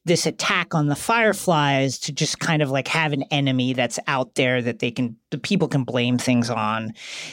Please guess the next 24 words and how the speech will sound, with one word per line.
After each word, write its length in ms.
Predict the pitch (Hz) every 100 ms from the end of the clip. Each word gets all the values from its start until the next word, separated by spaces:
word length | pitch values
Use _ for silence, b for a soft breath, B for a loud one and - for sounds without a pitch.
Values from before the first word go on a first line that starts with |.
| B
They 260 | 170 214 208
initiated 640 | 170 160 - 135 123 120
the 80 | 131
hostilities 640 | 127 135 - 120 135 143
against 240 | 143 131
the 80 | 160
Fireflies, 440 | - 208 208 196 180
and 60 |
the 40 | 175
Fireflies 520 | 196 180 175 170 170
are 120 | 170
on 80 | 170
the 80 | 170
losing 260 | 196 190
end 140 | 233 277
of 60 |
this. 200 | 135 - B B -
"We're 160 | 220
trying 260 | 233 240 220
to 40 |
defend 320 | 185 175 170 143
ourselves," 440 | 120 - - -
Marlene 340 | 143 135 -
says. 260 | - - -